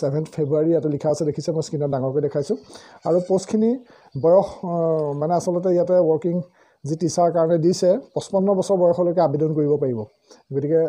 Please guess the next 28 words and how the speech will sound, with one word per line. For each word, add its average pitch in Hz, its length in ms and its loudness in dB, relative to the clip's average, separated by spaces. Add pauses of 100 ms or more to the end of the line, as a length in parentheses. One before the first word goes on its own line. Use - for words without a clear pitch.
(120)
বয়সৰ 147 300 0
ঊৰ্ধ্বতম 160 360 0
সীমা 165 320 -4 (300)
পঁচপন্ন 160 380 -2
বছৰ। 127 240 -4 (340)
আৰু 151 140 0
পোষ্টখিনি 165 420 -2
কি 202 80 0
মই 202 180 0
কৈ 190 100 2
দিছোঁ, 180 220 -2 (420)
এ, 151 120 -2
বেচিক, 151 520 -4
অ, 139 300 0
এইটো 175 240 2
ব্লক 156 300 4 (180)
ৰিচোৰ্চ 185 480 -2
পাৰ্চন, 151 360 0 (400)
বি 175 300 -2
আৰ 170 180 2
পি 170 200 0
বুলি 165 160 0
কয়, 175 200 2 (360)
এডভাৰটাইজ 175 380 2
ফৰ 196 160 2
ছিলেকশ্যন 165 380 -2
অফ 175 80 2
ব্লক 151 300 0